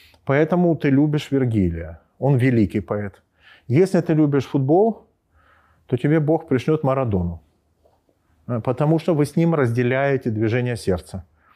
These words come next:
И первый проводник в нашей жизни — это человек, с которым я разделяю красоту.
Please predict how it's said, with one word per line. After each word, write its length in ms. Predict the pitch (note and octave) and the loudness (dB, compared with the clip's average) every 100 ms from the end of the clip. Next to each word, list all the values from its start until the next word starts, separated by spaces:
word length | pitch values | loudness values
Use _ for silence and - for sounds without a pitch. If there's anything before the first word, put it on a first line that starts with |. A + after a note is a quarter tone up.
| _ _ - - | _ _ -14 -2
И 100 | C3+ | 0
первый 420 | - F#3+ C#3 B2 | 2 2 4 0
проводник 540 | B2 A#2+ C3 F3 A#3+ | 0 -2 2 2 2
в 20 | |
нашей 260 | E3+ C#3 C#3 | 0 0 0
жизни — 280 | A#2+ G2+ A#2 | 0 -2 -2
это 160 | A#2+ | -2
человек, 260 | C#3+ F3 G3+ | -2 0 0
с 40 | |
которым 400 | - C#3 E3 F3+ | 0 0 2 2
я 120 | D#3+ D3+ | 2 0
разделяю 600 | D3+ C3 C#3+ D#3+ E3+ E3 | -2 -2 -2 0 0 0
красоту. 520 | D#3 C#3+ D3 B2 | -2 -4 -8 -10